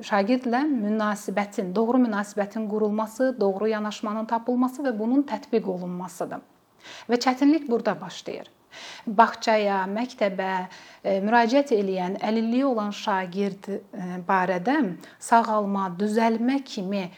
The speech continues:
gözləntilər kənara qoyulmalıdır. Pedaqoqun əlilliyi olan şagirdlə münasibətin təməlində məhdudiyyətlərlə yaşamağı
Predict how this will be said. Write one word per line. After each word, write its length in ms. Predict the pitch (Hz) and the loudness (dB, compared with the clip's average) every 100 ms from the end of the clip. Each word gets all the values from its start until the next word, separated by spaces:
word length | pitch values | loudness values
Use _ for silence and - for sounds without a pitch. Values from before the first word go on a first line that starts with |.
| - | 2
gözləntilər 680 | 220 214 208 214 208 285 285 | 4 4 4 -2 -2 -4 -2
kənara 380 | 220 202 196 185 | -2 -2 -2 -2
qoyulmalıdır. 680 | 175 175 180 175 151 151 - _ _ _ _ _ _ _ _ _ - - - | -2 -4 -6 -6 -6 -8 -12 _ _ _ _ _ _ _ _ _ -20 -20 -16
Pedaqoqun 800 | - 220 226 220 254 233 294 381 - - - - - | 0 6 6 8 6 8 6 4 0 -14 -18 -18 -6
əlilliyi 400 | - 208 233 262 | 0 4 6 6
olan 220 | 302 254 254 | 6 4 0
şagirdlə 540 | - 226 226 254 240 | -2 -4 0 0 0
münasibətin 680 | 220 214 214 208 208 208 277 277 | 0 0 -2 -4 -6 0 0 0
təməlində 840 | 214 196 185 180 175 175 185 233 302 427 - - - - - - - _ _ - | 0 -4 -2 -4 -4 -2 0 2 0 -2 -16 -20 -20 -20 -20 -20 -20 _ _ -4
məhdudiyyətlərlə 1040 | 240 226 - 254 240 262 262 330 330 311 220 | 2 2 2 0 4 2 0 -4 0 0 2
yaşamağı 720 | 208 - 240 233 240 233 | 0 0 -2 -2 -2 0